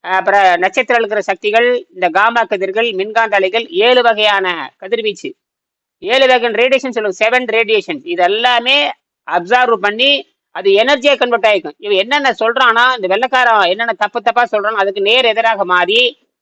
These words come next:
உடம்பு தனக்கு தேவை சக்தியை உற்பத்தி பண்ணி கொண்டு அது குழந்தை உற்பத்தி பண்றது, விந்து உற்பத்தி பண்றது, எல்லா பன்னிரெண்டு உறுப்புகளையும் சரி பண்றது, எல்லாமே இயற்கை பார்த்து கொள்ளும். இயற்கை பார்த்து கொள்ளுங்கிறதா விஷயம். நீங்க செய்ய வேண்டியது ஒண்ணே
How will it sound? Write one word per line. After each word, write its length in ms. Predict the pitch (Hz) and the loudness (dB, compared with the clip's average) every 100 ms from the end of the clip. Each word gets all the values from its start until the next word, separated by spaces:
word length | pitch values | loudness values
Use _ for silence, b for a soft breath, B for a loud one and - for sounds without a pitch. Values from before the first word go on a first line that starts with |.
| _ | _
உடம்பு 380 | 180 269 285 269 | -4 0 2 2
தனக்கு 260 | 233 226 | 0 0
தேவை 180 | 196 254 | -2 -2
சக்தியை 360 | 240 202 254 220 | -2 -4 0 0
உற்பத்தி 320 | 202 247 202 | 0 -2 -2
பண்ணி 300 | 190 180 180 | -2 -2 -2
கொண்டு 500 | 170 165 208 247 233 _ _ | -4 -2 0 0 -2 _ _
அது 180 | - 208 | -12 -6
குழந்தை 300 | 214 220 220 | -2 0 0
உற்பத்தி 300 | 202 220 196 | -2 -4 -2
பண்றது, 380 | 202 202 208 220 214 214 | -2 0 0 2 2 0
விந்து 200 | 208 214 | -2 -2
உற்பத்தி 320 | 214 196 196 | -4 -4 -6
பண்றது, 240 | 202 202 202 | -6 -4 -2
எல்லா 200 | 180 190 | -2 -2
பன்னிரெண்டு 720 | 185 214 233 214 214 190 175 - | -4 -4 -4 -2 0 0 -2 -2
உறுப்புகளையும் 680 | 190 233 214 214 220 214 175 | -4 -2 -4 -4 -4 -6 -6
சரி 220 | 196 208 | -4 -2
பண்றது, 260 | 196 202 | 0 -2
எல்லாமே 580 | 170 208 262 269 247 294 | -2 -2 2 2 2 2
இயற்கை 300 | 269 277 277 | 2 2 0
பார்த்து 280 | 254 254 247 | 0 0 0
கொள்ளும். 380 | 226 226 170 - _ _ _ | 0 0 -2 -6 _ _ _
இயற்கை 600 | 175 233 320 311 311 311 | -8 0 2 2 2 2
பார்த்து 400 | - 269 294 285 | 2 0 2 0
கொள்ளுங்கிறதா 720 | 269 262 262 254 240 233 302 | 2 2 2 2 2 2 2
விஷயம். 440 | 269 277 269 190 - - | 0 0 0 0 -6 -10
நீங்க 340 | 170 247 233 | -2 0 0
செய்ய 260 | 196 247 277 | 0 2 2
வேண்டியது 360 | 294 302 254 | 4 4 2
ஒண்ணே 200 | 254 285 | 2 2